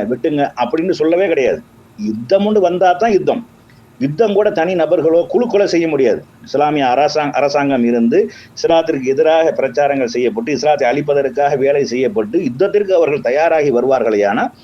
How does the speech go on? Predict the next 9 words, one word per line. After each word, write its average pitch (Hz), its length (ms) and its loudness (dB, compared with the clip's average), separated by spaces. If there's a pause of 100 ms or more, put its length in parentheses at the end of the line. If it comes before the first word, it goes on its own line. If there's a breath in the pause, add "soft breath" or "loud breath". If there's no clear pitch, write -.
(200 loud breath)
அப்ப 143 340 0
யுத்தம் 202 300 -2
செய்வதுதான் 165 520 2
இஸ்லாத்துல 170 380 0
உள்ளதே 139 340 2
ஒழிய, 123 260 2
வழியே 180 340 0
செல்வதே 190 380 0
கிடையாது. 156 360 0